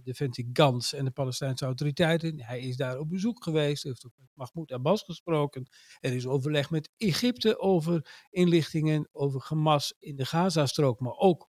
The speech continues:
wat die op de Westoever zouden kunnen betekenen. Hamas wordt door iedereen geïdentificeerd als het gevaar,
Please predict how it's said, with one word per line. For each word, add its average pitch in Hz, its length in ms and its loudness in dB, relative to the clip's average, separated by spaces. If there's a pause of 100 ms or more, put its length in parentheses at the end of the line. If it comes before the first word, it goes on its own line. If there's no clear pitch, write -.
(140)
wat 151 240 4
die 147 140 0
op 135 80 -12
de 151 100 -12
Westoever 185 460 0
zouden 156 260 2
kunnen 139 240 0
betekenen. 120 580 -2 (260)
Hamas 143 560 4
wordt 139 360 4
door 143 220 4
iedereen 139 640 2 (320)
geïdentificeerd 135 960 0
als 127 240 -2
het 156 300 2
gevaar, 117 520 -2